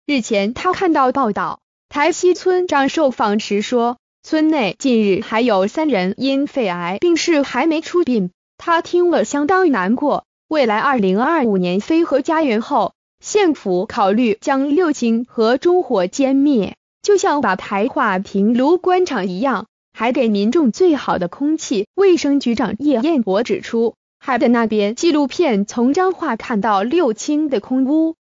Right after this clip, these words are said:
落日余晖则是运用剧情片演出空污的危害。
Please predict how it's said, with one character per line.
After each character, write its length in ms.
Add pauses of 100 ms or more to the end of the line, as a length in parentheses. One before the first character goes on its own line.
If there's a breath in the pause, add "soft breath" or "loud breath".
(120)
落 280
日 200
余 200
晖 320
则 220
是 160
运 180
用 180
剧 200
情 260
片 320
演 260
出 200
空 240
污 160
的 100
危 200
害。 320